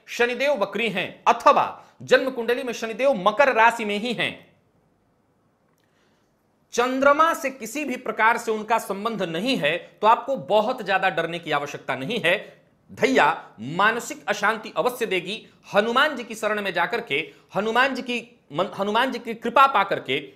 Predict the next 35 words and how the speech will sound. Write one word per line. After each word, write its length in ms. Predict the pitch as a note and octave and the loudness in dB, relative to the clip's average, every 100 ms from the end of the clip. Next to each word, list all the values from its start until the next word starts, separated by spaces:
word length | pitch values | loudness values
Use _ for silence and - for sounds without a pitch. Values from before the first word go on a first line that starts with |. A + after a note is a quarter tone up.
| C3+ | -6
यानी 180 | F3 F3 | -4 -4
हनुमान 340 | F3 F3 F3+ | -2 -2 -2
जी 80 | F3 | -4
के 100 | E3+ | -6
मंदिर 260 | E3+ E3+ | -6 -4
में 100 | F3 | -2
जाना, 520 | E3+ E3 E3 E3+ - - | 0 0 0 -4 -10 -8
हनुमान 340 | F3+ F#3+ G3 F#3 | -4 0 0 0
जी 100 | F3+ | -2
का 100 | E3 | -2
दर्शन 320 | E3+ F3 A3+ | -2 -4 -2
करना, 580 | F#3 F3 F3 E3+ - - | -2 0 0 -2 -10 -14
पीपल 280 | A3 A3 B3+ | -6 0 0
के 120 | A3 | 0
वृक्ष 280 | A3 A3 G#3+ | -2 -4 -4
में 160 | G3 F#3+ | -4 2
प्रातःकाल 500 | F#3 G#3 G3+ F3+ F#3 | 2 2 0 0 0
जल 140 | A3 | -2
चढ़ाना, 600 | G#3+ F3+ F3 E3+ E3+ - | -2 -2 0 -2 -6 -10
सायंकाल 560 | - G3 A3+ G#3+ G3+ F3 | -2 0 0 0 0 0
दिया 240 | C#3+ A3+ | 2 2
जलाना, 640 | G3+ F#3 F3+ E3+ E3+ - - | 4 4 2 0 -4 -8 -12
सुंदरकांड 560 | A#3 B3 A#3+ G3+ G3 | -4 0 2 0 0
का 120 | - - | -2 2
पाठ 300 | A3+ B3+ - | 4 2 2
करना, 540 | F3 F3 E3+ - - _ _ _ _ _ _ _ | 0 0 -2 -6 -20 _ _ _ _ _ _ _
ये 240 | D3 B3+ - | -6 -4 2
आपको 360 | F#3 F#3 A3+ | 2 2 -2
सुरक्षा 400 | G#3+ D#3+ - D#3 | -6 -6 -6 -8
प्रदान 360 | D3+ A#2 A#2+ A#2 | -6 -6 -6 -6
कर 140 | C3+ | -8
देगा। 220 | C3+ E3 | -4 -2
यानी 260 | E3 A3+ A3 | 0 0 4
आप 520 | B3+ D#3 - F3 - _ _ _ _ - | 4 4 0 -12 -14 _ _ _ _ -20
बहुत 520 | A#2+ C3+ B3+ B3 D#4 | -4 6 8 8 8